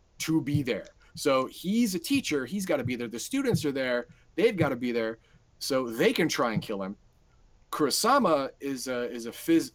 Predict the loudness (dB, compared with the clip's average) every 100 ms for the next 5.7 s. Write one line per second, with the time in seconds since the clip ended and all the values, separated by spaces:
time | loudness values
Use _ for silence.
0 | -14 -2 0 2 2 0 0 -8 -8 -6
1 | -6 -6 _ _ _ -2 -2 -2 -2 -2
2 | 0 -2 -2 -4 -4 -6 -2 -2 -2 -2
3 | -2 -2 -4 -2 0 2 0 -4 -10 -6
4 | -4 -4 -6 _ _ _ _ _ -4 0
5 | 2 2 2 2 2 2 0